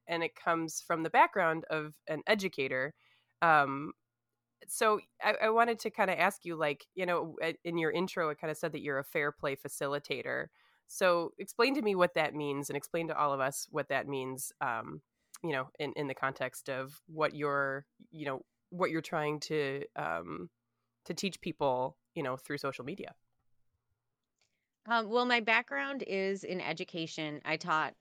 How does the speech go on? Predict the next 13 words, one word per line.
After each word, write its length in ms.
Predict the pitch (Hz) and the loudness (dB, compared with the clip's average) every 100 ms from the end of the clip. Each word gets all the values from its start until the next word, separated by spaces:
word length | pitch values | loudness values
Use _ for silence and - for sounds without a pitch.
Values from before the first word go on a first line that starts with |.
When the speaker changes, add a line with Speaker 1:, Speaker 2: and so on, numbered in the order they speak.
| - | -6
Speaker 2:
elementary 480 | 170 170 165 165 165 | -4 -2 -4 -4 -8
school 300 | - 156 156 | -6 -6 -6
for 140 | 151 | -6
the 80 | 151 | -4
last 340 | 147 131 135 - | -4 -4 -6 -8
ten 360 | 165 151 139 135 | -4 -4 -6 -10
to 160 | 143 _ _ | -12 _ _
twelve 400 | - 151 139 135 | -6 -2 -2 -4
years 420 | 139 135 131 131 - | -8 -8 -8 -10 -14
in 100 | 147 | -12
different 360 | 147 143 139 104 _ _ _ _ _ - | -10 -10 -10 -12 _ _ _ _ _ 0
facets. 540 | 170 160 165 151 - - | 2 2 0 -6 -8 -4
Um, 400 | 175 160 151 143 | 2 2 0 -6